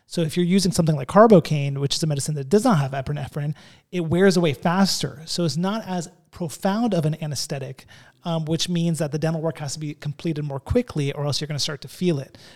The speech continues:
But that is something to consider. So it's called carbocaine, but the main thing is, I think, is that when you go to your dentist or hygienist or whatever, whatever procedure you're doing with injections, to let them know that you have these type of reactions. Uh, you know, some people say, when I,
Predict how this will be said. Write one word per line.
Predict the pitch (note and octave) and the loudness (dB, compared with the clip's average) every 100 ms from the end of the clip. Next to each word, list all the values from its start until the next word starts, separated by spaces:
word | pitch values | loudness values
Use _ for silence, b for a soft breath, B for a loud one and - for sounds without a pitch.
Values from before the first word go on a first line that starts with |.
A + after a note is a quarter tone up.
| - | -10
But | E3 - | -10 -2
that | F3 F3 | -2 0
is | D3 | -2
something | E3 D3 D3+ | -4 -4 -6
to | D3+ | -6
consider. | - B2+ - E3 C3+ - B B - | -8 -6 -4 -6 -8 -16 B B -4
So | E3 | 0
it's | C#3+ | 0
called | - E3 - | 0 0 0
carbocaine, | - G3 F3+ D3+ D3 C#3 D3 | 8 10 10 6 2 -6 -4
but | C#3 - B B - | -6 -6 B B -2
the | F#3 | 4
main | G#3+ B3 | 4 6
thing | G#3+ F3 | 6 6
is, | E3+ | 6
I | D3+ | 4
think, | F3+ E3 | 2 2
is | D3+ | 2
that | D#3 | 2
when | D3+ D#3 | 2 2
you | |
go | D#3 | 2
to | D3+ | 2
your | C#3+ | 2
dentist | D3 C#3+ C#3 - - | 0 -2 -2 -4 -2
or | D#3+ C#3+ C#3 | 0 0 0
hygienist | D3 D3 C#3 C3+ - | -2 -2 -4 -4 -2
or | C3+ | -2
whatever, | C#3+ D3 C#3 C3+ C3+ | 0 0 0 -4 -6
whatever | C#3 D3+ C#3+ | -4 -2 -2
procedure | C3+ C#3+ C#3 | -2 -2 -2
you're | C3+ C#3 | -4 -2
doing | C#3 C3+ | -2 -2
with | C3 - | -6 -6
injections, | D#3+ D3 C3 - C3+ C3 B B B - | -6 -4 -4 -6 -6 -10 B B B -2
to | F3 E3 | 2 6
let | A3 | 6
them | B3 A#3+ | 6 4
know | B3 A#3+ | 6 6
that | E3+ D#3 | 4 2
you | F3 | 2
have | D3+ F3+ F3+ | 2 2 2
these | F#3+ F#3 | 0 0
type | - F3 | 0 0
of | F3+ | 2
reactions. | D#3+ E3+ G#3 - D3+ B2+ C3 | 2 0 -2 -2 -2 -4 -8
Uh, | E3 D3+ D3+ B B _ | -2 0 0 B B _
you | F3 | 2
know, | |
some | D3+ F#3+ | 6 6
people | G3 F3+ E3+ | 6 4 4
say, | - D#3+ | 2 0
when | D#3 | 0
I, | E3 | -2